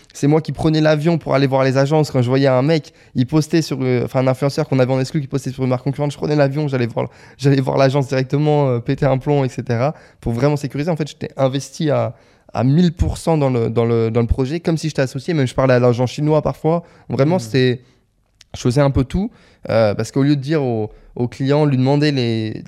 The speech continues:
Speaker 1: en mode, ouais, euh, il faudrait que tu fasses des ads sur ça, truc. Bah, moi, je prenais les devants, je, je mettais en relation avec le média buyer. Après, je gérais moi avec le média buyer en mode,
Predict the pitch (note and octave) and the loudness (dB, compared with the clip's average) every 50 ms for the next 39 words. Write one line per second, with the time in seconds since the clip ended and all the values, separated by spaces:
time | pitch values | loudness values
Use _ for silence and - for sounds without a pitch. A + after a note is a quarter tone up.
0 | - - - - - - - - - _ - A2+ B2 B2+ C3 B2 B2 C3+ D3+ D#3 | -12 -14 -12 -14 -14 -14 -16 -16 -16 _ -6 -4 -2 -2 -2 -2 -2 -2 0 0
1 | D#3+ D#3 D3+ C#3 B2 A#2 A#2 - A#2+ B2+ B2 - - - C3 B2+ A#2 B2 A#2 A2 | 2 2 2 2 2 0 0 -2 -6 -6 -6 -8 -8 -6 -6 -4 -4 -4 -2 0
2 | C3+ C3+ C#3 C3+ - - A#2 - - D3 D3 D3 - - D#3+ E3 - _ _ _ | 0 0 0 -2 -4 -10 -10 -6 -4 -4 -2 -4 -4 -6 -8 -8 -8 _ _ _
3 | _ _ _ - A2+ A#2+ C#3+ C#3 - - - - C#3+ C#3 C3 C3 B2+ A#2+ C3 B2+ | _ _ _ -4 0 0 2 0 0 -4 -4 -2 0 2 2 2 2 0 0 2
4 | C#3+ D#3+ F3+ E3 C3 A#2 A2 G#2+ G#2+ A#2 A#2+ B2 A#2 C#3 B2 A#2 B2 B2 A#2 - | 2 2 2 0 -2 -4 -8 -8 -4 -4 -2 -2 -2 -2 -2 -2 -2 -4 -2 -2
5 | C#3 B2+ B2 A#2 A2+ G#2+ G#2+ A2+ A#2 C#3+ E3+ D#3 C#3 - - E3 D3+ C3 C3 B2 | -4 -4 -2 -2 -2 -2 0 0 0 0 0 0 -2 -2 0 0 0 0 0 0
6 | B2 B2+ C#3 C#3+ C3+ C3 B2+ B2 A#2+ A#2 A2+ A2+ A#2+ C3+ C3+ A2+ G#2+ G#2+ G#2 G#2+ | 0 2 2 0 0 0 -2 -2 -2 0 0 0 0 0 0 -2 -2 -4 -4 -6